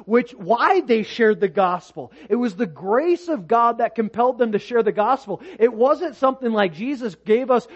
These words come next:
the Great Commission and now we have to go share the gospel with people. No. It was the grace of God that motivated them. It was the love of God that motivated them.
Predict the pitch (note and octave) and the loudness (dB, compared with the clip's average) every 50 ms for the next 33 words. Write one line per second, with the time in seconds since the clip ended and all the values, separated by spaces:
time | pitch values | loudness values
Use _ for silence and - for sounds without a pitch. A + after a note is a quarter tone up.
0 | - - - G#3+ E3 E3+ A3 C4 B3+ - - G#3+ G#3 A3+ B3+ - - A#3 G3 F#3+ | -8 -4 -4 -2 2 2 2 2 2 0 -4 -2 0 0 0 0 -2 -4 -4 -4
1 | F3 F3 F3+ F#3 F#3+ G#3+ G#3+ G#3+ G#3 G3+ G3+ F#3+ F3+ F3+ F3+ F#3 F#3+ F#3 - F3+ | -2 0 2 2 4 4 4 2 2 2 2 2 2 2 0 0 -2 -6 -10 -12
2 | E3+ D3+ D#3 D#3 D#3+ D#3+ E3 D#3+ D#3+ - D#3+ D#3+ D#3+ D#3+ - - G3 B3 C4 D4 | -10 -6 -4 -2 0 0 -2 -4 -8 -6 -2 -2 0 0 -2 -2 0 2 2 2
3 | D#4 D4 - - B3+ G#3 F#3+ F3 F3 - F3 D#3+ D#3 - B2+ A#2 - _ _ _ | 2 0 -2 -6 -4 -4 -2 -4 -6 -8 -12 -14 -14 -14 -18 -20 -20 _ _ _
4 | _ - F3 F#3+ A#3 C#4 D4+ D#4 D#4+ D#4+ D4+ A#3+ F3 A#2+ G2 _ _ _ _ _ | _ -6 -2 2 4 4 6 4 4 4 2 0 0 -4 -8 _ _ _ _ _
5 | _ - G3 A3 A3+ F#3 F3 A3 E3 C3+ - F#3 A3+ C4+ D4+ D4 - C4 A3 D#3+ | _ -2 0 0 0 -2 -4 -8 -10 -10 -6 -4 -2 -2 -2 -2 -2 -4 -4 -4
6 | C#3+ - A3+ B3 C4 B3 B3 G#3+ - F3+ F3 F3 F#3+ G#3+ B3 D4+ E4 E4+ E4+ D4+ | -4 -2 0 0 0 0 0 -2 -4 -6 -6 0 2 2 4 4 2 2 0 0
7 | B3 G3+ A3 G#3 G3 F#3+ F3+ F3 E3 C3 D#3 D3+ D3 - - - - A3 B3 C4 | 0 2 2 2 2 0 0 -2 -4 -4 -4 -4 -4 -8 -14 -6 -4 -2 0 0
8 | B3+ - B3+ A#3+ A3+ G#3 G#3+ A#3 C4 D#4 D#4+ E4+ E4+ C4 G3 C4 B3+ A#3+ A#3 F#3+ | -2 0 -2 -2 -2 0 0 0 0 0 0 0 -4 -2 0 0 2 2 2 0
9 | A#3 - - G3 G3+ A3+ A3+ A#3 A3 A3 F3+ G3+ F#3+ F3 D#3 C3+ C#3+ C#3 | -2 -4 -4 0 2 4 4 4 2 2 2 0 0 0 -4 -8 -12 -12